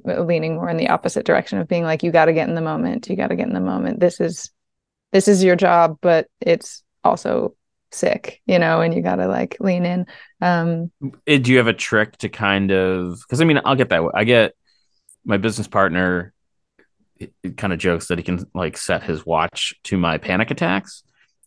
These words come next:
Speaker 2: 'Cause, like,
Speaker 1: <laughs>
Speaker 2: fifteen minutes before, like, any big event we have, I'm starting to be like, "Where is everybody? No one's here, blah, blah, blah." And they're like, "It hasn't started yet." I'm like, "I know, but someone should be here or in line," or,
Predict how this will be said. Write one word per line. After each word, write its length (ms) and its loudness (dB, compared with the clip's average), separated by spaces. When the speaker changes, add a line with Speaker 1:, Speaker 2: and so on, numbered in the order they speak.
Speaker 2:
'Cause, 100 2
like, 140 0
Speaker 1:
<laughs> 240 -2
Speaker 2:
fifteen 460 2
minutes 280 2
before, 380 0
like, 200 2
any 200 -2
big 220 -2
event 280 -2
we 160 -6
have, 280 0
I'm 100 -2
starting 220 -2
to 60 -4
be 60 -2
like, 140 -2
"Where 220 2
is 120 0
everybody? 280 -2
No 100 -2
one's 220 -4
here, 260 0
blah, 200 0
blah, 40 -4
blah." 460 2
And 100 -4
they're 80 -4
like, 160 -8
"It 60 -20
hasn't 260 -4
started 320 2
yet." 100 0
I'm 80 -4
like, 140 0
"I 60 4
know, 180 2
but 160 0
someone 240 0
should 120 -6
be 100 0
here 280 2
or 200 -2
in 60 -6
line," 420 0
or, 120 -8